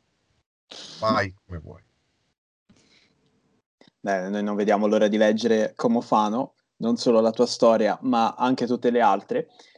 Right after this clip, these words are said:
Speaker 1: E avevamo poi un terzo progetto di cui parlare, ed è un progetto che più che da leggere al momento è da giocare.
Speaker 2: Sì, che
Speaker 1: Stiamo
Speaker 2: è
Speaker 1: parlando
Speaker 2: Slasher
Speaker 1: di
Speaker 2: High School.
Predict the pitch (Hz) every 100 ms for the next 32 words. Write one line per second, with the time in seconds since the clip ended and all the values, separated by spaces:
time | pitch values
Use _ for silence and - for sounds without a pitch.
0 | _ - 156 135 120 113 110 107 104 _
1 | _ _ _ 131 175 220 127 165 104 107
2 | 147 - 110 - - - - 110 98 147
3 | 175 - 113 107 110 101 - 101 101 107
4 | 104 101 104 92 95 151 - - _ _
5 | _ 220 165 120 214 170 135 95 - 127
6 | 123 - _ _ _ _ _ - - _
7 | 196 175 90 - _ - 104 120 117 131
8 | 101 107 101 92 110 147 196 107 107 110
9 | 131 143 - _ - 135 123 104 104 151
10 | 117 87 - _ _ _ _ - - -
11 | - 247 110 - - - - - _ -
12 | - _ _ _ _ _ - _ - 139
13 | 120 156 202 - 254 - - 180 160 -
14 | - 127 113 95